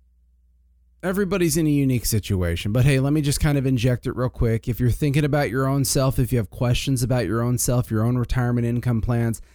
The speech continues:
how all of this economic data might or might not impact you, give us a call, eight oh five, five hundred, seven zero three five. You can also visit our main website, the lynd group dot com. Lynd is L Y N D.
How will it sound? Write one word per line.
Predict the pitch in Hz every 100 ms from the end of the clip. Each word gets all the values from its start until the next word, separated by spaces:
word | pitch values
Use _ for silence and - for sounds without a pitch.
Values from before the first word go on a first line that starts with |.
| -
how | - 139 131
all | 127 127 127
of | 113
this | 117 117
economic | 117 123 117 117 113
data | - 113 113
might | 113 110 113 -
or | 110
might | 110 110
not | 107 110
impact | 110 113 110 104 113
you, | 113 110 - _ _ -
give | 147
us | 180 -
a |
call, | - 165 113 78 -
eight | 107 117
oh | 120
five, | - 117 117 120 113 - - -
five | - 113 113
hundred, | 104 110 110 113 107 -
seven | - 110 107 107
zero | 107 107
three | 107 117 117
five. | 110 107 107 101 - - -
You | 107
can | 123
also | 117 120 127
visit | 104 117 113
our | 113
main | 110 113 110
website, | 107 98 123 113 -
the | 98
lynd | 95 104 110 104
group | 117 113
dot | 113 107
com. | - 110 110 110
Lynd | 104 107 107
is | 98 -
L | 101 104
Y | 107
N | 104 101 98
D. | 110